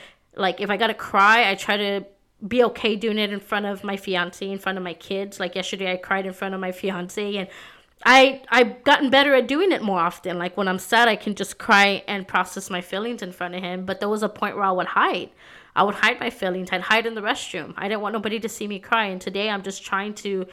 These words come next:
make it a normal thing. I wanna normalize us feeling our feelings in this home, in my family. Like, I want them to know that it's okay to cry, and I want them to be able to express their feelings befi-, behind their sadness. Like, but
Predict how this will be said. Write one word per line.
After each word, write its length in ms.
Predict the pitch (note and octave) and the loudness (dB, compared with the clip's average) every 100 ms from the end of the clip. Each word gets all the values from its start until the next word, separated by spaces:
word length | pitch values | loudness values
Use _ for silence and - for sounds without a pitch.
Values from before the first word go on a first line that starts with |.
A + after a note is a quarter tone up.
| - - _ _ | -18 -20 _ _
make 220 | G#3 G3+ | -6 -2
it 60 | A3 | 0
a 40 | G#3 | 0
normal 360 | G3 G3 G3+ | 0 0 -2
thing. 280 | F#3+ G3+ F#3+ | -4 -4 -4
I 60 | F3 | -4
wanna 260 | G3 G3+ | -4 -4
normalize 760 | G3 G3+ G#3+ G#3+ F#3+ F#3 F3 F#3 | -4 -4 -2 -2 0 0 -2 -6
us 260 | - F#3 - | -8 -8 -8
feeling 360 | G#3 F#3+ F#3 | -6 -4 -4
our 80 | F3+ | -8
feelings 420 | - F#3+ F#3+ F#3+ | -6 -6 -6 -6
in 140 | F#3 F3+ | -6 -6
this 140 | F3+ | -8
home, 360 | - F#3+ F3 F#3 _ _ _ _ _ | -10 -10 -12 -16 _ _ _ _ _
in 100 | G#3+ | -8
my 140 | G3+ F#3 | -6 -4
family. 580 | - G3+ G3 F3 F3 - _ _ _ _ - | -2 -2 -2 -8 -12 -16 _ _ _ _ -8
Like, 160 | F#3 | -4
I 40 | G3 | -2
want 240 | G3 G#3 | -2 -4
them 120 | G#3+ | -6
to 140 | G#3 G3+ | -6 -6
know 180 | G3 G3+ | -4 -4
that 140 | G3 | -4
it's 180 | F#3+ - | -6 -6
okay 300 | F#3+ - G3 | -6 -4 -4
to 80 | G3 | -4
cry, 460 | - A3 F#3 F#3 - | -2 0 0 -4 -8
and 160 | G#3+ G3+ | -6 -4
I 60 | |
want 280 | G3+ G3+ G3+ | -4 -4 -6
them 240 | G#3 G#3 G#3 - - _ | -6 -6 -8 -14 -20 _
to 120 | B3+ | -4
be 120 | G#3 | 0
able 220 | G#3 G3 G#3 | 0 2 -2
to 320 | - A#3 A3 | -4 -4 -2
express 580 | G3+ - - G#3 A3+ - | -2 -6 -8 -2 0 0
their 160 | B3 A#3+ | -2 -2
feelings 480 | - G3 F#3+ F#3 | -4 -4 -6 -8
befi-, 480 | - F#3+ - F#3 - | -8 -4 0 0 0
behind 340 | G3+ F#3 G3+ F#3+ | -2 0 0 -4
their 80 | |
sadness. 680 | F#3 - F3 E3+ E3+ F3 - | -6 -2 -2 -4 -12 -14 -8
Like, 300 | F#3+ F#3 F3+ | -4 -4 -6
but 240 | F#3+ F#3 | -6 -6